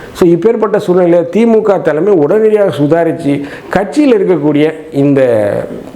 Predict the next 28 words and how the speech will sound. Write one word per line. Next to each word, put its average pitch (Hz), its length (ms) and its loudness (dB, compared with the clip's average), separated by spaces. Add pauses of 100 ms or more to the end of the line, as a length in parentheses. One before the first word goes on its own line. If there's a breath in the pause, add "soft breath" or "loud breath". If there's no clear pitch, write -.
(480)
பழைய 165 280 0
பட்டைகள்லாம், 151 680 0 (200)
அதாவது 131 320 0
ஏற்கனவே 180 480 0
ரஜினி 165 320 2
உங்களை 160 240 2
மேடையில 156 420 0
வச்சு 156 160 -2
அசிங்கப்படுத்தி 143 540 0
விட்டாரு, 131 380 0 (340 loud breath)
தி 180 160 2
மு 180 140 2
க 175 180 2
ஒரு 151 160 2
பழைய 143 360 0
மாணவர்களின் 156 680 0
கூடாரம் 165 480 0
அப்படின்ட்டாரு. 131 480 -2 (300 loud breath)
So 139 140 -2
இன்னமும் 185 580 2
இந்த 160 180 2
மாதிரி 165 380 2
உளறல் 156 480 0
கேஸ்களை 151 500 0
எல்லாம் 156 160 0
வச்சுக்கிட்டு 143 400 -2
இருந்தீங்க 135 420 0
அப்படின்னா 107 320 -4